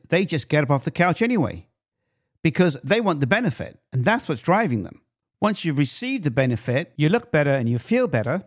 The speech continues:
you've had all the health benefits of working out, it's a lot easier just to keep going. Because you also have the comparison of what it feels like to be active and healthy and what it feels like to be a slouch and sluggish and no energy.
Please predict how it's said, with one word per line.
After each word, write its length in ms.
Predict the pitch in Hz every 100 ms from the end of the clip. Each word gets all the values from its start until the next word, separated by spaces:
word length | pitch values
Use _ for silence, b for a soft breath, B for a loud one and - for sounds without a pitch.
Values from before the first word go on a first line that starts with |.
| _ _
you've 140 | 147
had 280 | 135 202 170
all 120 | 151
the 240 | 131 127 120 b b
health 260 | 196 196 -
benefits 560 | 151 131 151 135 - -
of 220 | 135 113
working 340 | 131 131 139 180
out, 360 | 170 135 - _ _ _ _ _ _
it's 180 | 170 -
a 40 |
lot 200 | 165 147
easier 180 | 139 123
just 220 | 117 117
to 60 | -
keep 200 | 117 101
going. 360 | 131 113 76 - _ _ _ _ _ _ _ _ -
Because 320 | 160 190 151
you 60 | 185
also 280 | 226 226
have 160 | 170 151
the 80 | 156
comparison 800 | 143 143 202 220 165 120 110 131 -
of 120 | 123
what 120 | 147
it 100 | 143
feels 400 | - 196 247 208
like 440 | 139 123 - - - _ -
to 80 | 139
be 140 | 147
active 420 | 147 123 - 131
and 100 | 127
healthy 480 | 123 117 127 160 - _ _ _ _
and 120 | 160
what 100 | 151
it 120 | 151 -
feels 400 | 208 233 202 123
like 280 | 117 127 -
to 120 | 143
be 160 | 147
a 60 | 135
slouch 680 | - 156 131 135 - - -
and 120 | -
sluggish 600 | - 185 120 120 135 - -
and 120 | 139
no 160 | 123 175
energy. 460 | 190 120 78 -